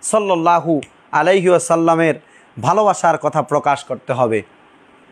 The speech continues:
এই প্রকাশ করাটার নাম আপনি ঈমানকে পরিপূর্ণতা বোঝায়। আল্লাহ রাসূল সাল্লাল্লাহু আলাইহি ওয়াসাল্লামের এই ঈমান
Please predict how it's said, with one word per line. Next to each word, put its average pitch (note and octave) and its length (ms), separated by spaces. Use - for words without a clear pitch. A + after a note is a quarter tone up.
এই F3+ 120
প্রকাশ E3+ 400
করাটার F3 360
নাম D#3 480
আপনি F3 500
ঈমানকে F3+ 540
পরিপূর্ণতা E3+ 920
বোঝায়। A#2+ 400
আল্লাহ F3 220
রাসূল G3 260
সাল্লাল্লাহু F3 480
আলাইহি E3+ 160
ওয়াসাল্লামের - 560
এই F#3 160
ঈমান G#3 380